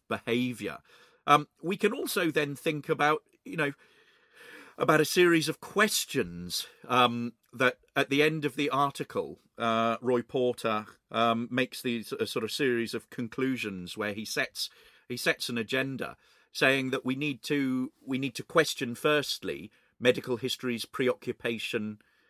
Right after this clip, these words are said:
with cures, you know, so this idea with, with actual medicine and cures for things, because actually this doesn't fit for most of the period. It's not about drugs. It's not about pharmaceutical intervention.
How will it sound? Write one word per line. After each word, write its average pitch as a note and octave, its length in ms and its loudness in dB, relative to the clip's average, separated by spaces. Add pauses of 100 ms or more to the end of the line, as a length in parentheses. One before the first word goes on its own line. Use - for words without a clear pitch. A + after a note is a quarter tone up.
(260)
with A#2 400 2 (240)
cures, G2+ 800 2 (140)
you B2+ 160 -4
know, G2+ 280 -4
so A#2 220 2
this A2 200 0
idea A2+ 500 2
with, G#2+ 420 -2
with A2 240 -4 (100)
actual A#2+ 400 -4 (240)
medicine A2+ 480 -2
and F#2+ 140 -8
cures B2 360 -2
for - 120 -8
things, E2 300 -6
because C3 280 -4 (260)
actually C3+ 340 -2
this A#2 180 -6
doesn't B2 320 -6
fit - 280 -4
for - 140 -8
most A#2 560 -6
of G2+ 160 -12
the G#2+ 80 -10
period. B2+ 560 -6 (240)
It's C3+ 220 -2
not B2+ 240 -4
about A#2 380 -2
drugs. G#2 540 -2 (180)
It's - 140 -8
not B2 160 -4
about A2 300 -2
pharmaceutical G#2+ 880 -4
intervention. F2 920 -8